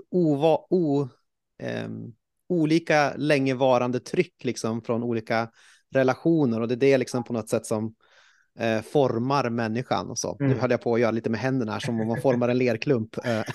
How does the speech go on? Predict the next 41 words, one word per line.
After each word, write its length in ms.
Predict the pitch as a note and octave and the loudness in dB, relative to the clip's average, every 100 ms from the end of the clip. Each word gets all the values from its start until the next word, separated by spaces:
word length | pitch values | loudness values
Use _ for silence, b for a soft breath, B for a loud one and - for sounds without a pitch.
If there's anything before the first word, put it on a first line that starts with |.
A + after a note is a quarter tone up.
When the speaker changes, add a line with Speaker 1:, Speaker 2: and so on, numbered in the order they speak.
| - | -2
Speaker 1:
<laughs> 480 | F3+ F#3 - - - | 0 0 -4 -8 -14
så, 220 | - A2+ C3 B B B B _ - | -6 -6 -6 B B B B _ -6
eh, 320 | B2+ B2+ B2+ - | -2 -2 -2 0
ja, 240 | D#3+ F3+ | -2 -2
men 60 | D3 | -2
jag 120 | D3+ | -2
ty-, 140 | D#3 - | -4 -4
det 140 | C#3+ | -4
tycker 180 | F3 E3+ | -2 0
jag 80 | D3 | 2
ändå 140 | C3 | 2
var, 220 | A#2+ A#2 A#2 A#2 _ _ | 2 2 0 -6 _ _
eh, 280 | - - D3+ | -16 -8 -6
öppnar 260 | C#3+ E3 D3 | -2 2 2
upp 220 | D#3+ - | 2 -2
lite 160 | B2+ A#2+ | -2 0
grann 220 | A2+ A2 | 0 -2
för 80 | A2+ | -6
att 80 | |
få 80 | A#2+ | -4
med 220 | B2 C3 | -2 0
det 40 | A2+ | 0
här, 160 | G#2+ | -2
eh, 220 | G#2 A2 A2 _ _ _ A2+ | -4 -6 -10 _ _ _ -6
ja, 100 | A#2 | -2
med 140 | A#2 | 0
människan 360 | A#2 A2 G#2+ G#2+ | -2 -2 -4 -4
som 140 | A2 | -6
relationell, 440 | A2 A2 A2 A#2 | -6 -6 -8 -8
som 140 | - A#2 | -10 -12
sagt. 240 | - - | -14 -8
Speaker 2:
Mm. 180 | C3 C3 | -6 -4
Speaker 1:
Ja. 160 | B2 B2+ _ _ _ _ _ | -6 -10 _ _ _ _ _
Speaker 2:
Ja, 100 | B2+ | 0
det 100 | C#3 | 2
finns 280 | C#3+ D3+ E3 | 4 4 4
en 140 | D3 | 4
teolog 360 | D#3+ D#3+ D#3+ D3+ | 6 8 8 6
som 140 | D3+ | 2
heter 260 | C#3+ D3 C#3+ - | 0 0 -2 -2
Philip 340 | D3 C#3+ C#3+ | -2 0 0